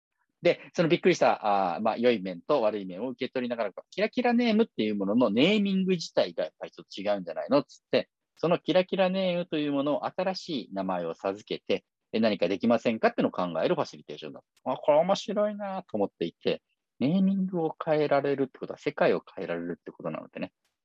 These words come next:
え、これすごいなと思うわけであります。で、キラキラネームっていうものを、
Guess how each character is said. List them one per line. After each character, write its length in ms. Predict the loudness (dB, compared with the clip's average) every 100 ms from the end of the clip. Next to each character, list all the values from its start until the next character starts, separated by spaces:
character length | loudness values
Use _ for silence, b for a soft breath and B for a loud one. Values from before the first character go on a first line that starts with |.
| _ _ _
え、 120 | -4
こ 100 | -2
れ 60 | -2
す 140 | 2
ご 120 | 4
い 80 | 4
な 160 | 2 0
と 180 | -4 -8
思 540 | -6 -6 -4 -4 -4 -6
う 60 |
わ 80 | -10 _
け 100 | -10
で 220 | -8 -8 _
あ 60 |
り 100 | -18
ま 100 | -16
す。 160 | -20 -20 _ _ _ _ _ _ _ _ _ _ B B B B -2
で、 80 |
キ 100 | 2
ラ 100 | 2
キ 120 | 4 4
ラ 80 |
ネ 160 | 6 6
ー 40 |
ム 120 | 4 2
っ 20 |
て 160 | 0
い 60 | -8
う 40 | -6
も 100 | -6
の 160 | 0
を、 260 | 4 4